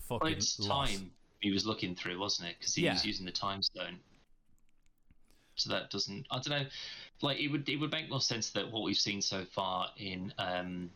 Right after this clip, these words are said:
Speaker 1: like, WandaVision and Loki with, like, Kang
Speaker 2: Doc-,
Speaker 1: and,
Speaker 2: Doctor
Speaker 1: um,
Speaker 2: Strange.
Speaker 1: it, sorry?
Speaker 2: And in Doctor Strange.
Speaker 1: Uh,
Speaker 2: With
Speaker 1: in No
Speaker 2: Doc-
Speaker 1: Way Home.
Speaker 2: No, no, no, in Doctor Strange, when he traps, um,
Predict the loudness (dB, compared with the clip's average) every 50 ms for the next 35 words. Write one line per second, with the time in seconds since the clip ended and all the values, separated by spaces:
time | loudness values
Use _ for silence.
0 | -16 -8 -4 -4 -4 -4 -2 -2 0 0 0 -2 -2 -4 -2 0 0 0 0 -2
1 | -2 -4 -6 -10 -10 -6 -4 -4 -2 -2 -2 -4 -6 -6 -2 0 2 2 2 2
2 | 2 0 0 -2 0 2 2 2 2 -2 -2 -2 -2 -2 -2 -4 -2 -4 -4 -2
3 | 0 0 0 0 -2 -4 -8 -8 -6 -4 -2 0 0 0 0 -2 -6 -6 -4 -2
4 | -2 -2 0 0 0 0 0 -2 -4 -6 -6 -4 -4 0 0 2 2 2 0 0
5 | -4 -6 -12 -8 -6 -6 -6 -6 -10 -18 -20 -20 -20 -20 -20 -20 -20 -20 -20 -20
6 | -20 -20 -20 -20 -20 -20 -20 -20 _ _ _ _ _ _ _ 0 0 2 0 0
7 | -4 -8 _ -20 -20 _ -2 0 0 2 2 0 0 0 -2 -2 -4 -8 -6 -4
8 | -2 0 0 0 -2 -2 -6 -12 -18 -20 -20 -20 -20 -20 -20 -20 -20 -20 -20 -16
9 | -8 -4 -2 -2 -2 -2 -2 -2 0 2 4 4 4 4 4 2 0 0 -2 -2
10 | -4 -8 -14 -20 -20 _ _ _ _ _ _ _ _ _ _ _ _ _ _ _
11 | -14 -2 0 2 2 4 4 4 2 2 0 0 0 2 0 -2 -2 -4 -6 -4
12 | -2 0 0 0 0 -2 -6 -10 -12 -12 -16 -10 -4 -2 -2 -2 -2 0 0 -2
13 | -2 -2 -4 -8 -4 0 0 0 2 0 -2 -4